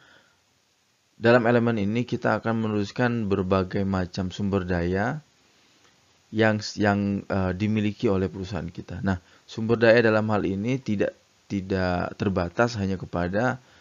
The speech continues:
yang berbentuk fisikal, dalam artian misalnya kita punya pabrik atau kita punya, eh, rumah, eh, untuk memproduksi barang gitu. Akan tetapi berbagai macam hal yang dimana dia juga t-,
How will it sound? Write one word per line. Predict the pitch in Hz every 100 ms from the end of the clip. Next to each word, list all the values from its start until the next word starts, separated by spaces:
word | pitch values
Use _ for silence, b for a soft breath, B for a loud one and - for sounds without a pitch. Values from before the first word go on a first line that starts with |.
| b b b 98
yang | 95
berbentuk | 92 90 95 131
fisikal, | - 131 143 120
dalam | 101 98 95
artian | 92 92 110
misalnya | 104 104 104
kita | 113 104 92
punya | 87
pabrik | 82 82 85 101 110 107
atau | 85 98
kita | 95 - 98
punya, | 87 95 92 92 - b b b b b -
eh, | 92 90 90 92 90
rumah, | 101 95 101 101 - _ _ _ _ _ _ _
eh, | 92 85 80
untuk | 87 82
memproduksi | 90 87 95 92 - 95
barang | 104 110 110 107 90
gitu. | 80 90 82 B B B B B
Akan | 95 107
tetapi | 110 110 107 135
berbagai | 113 101 98 92 98
macam | 95 90 95 95
hal | 117 127 123 135 131 b b b b _
yang | 104 104 101 98 98
dimana | 95 92 92 101 117 113
dia | 101 117
juga | 104 113
t-, | 120 -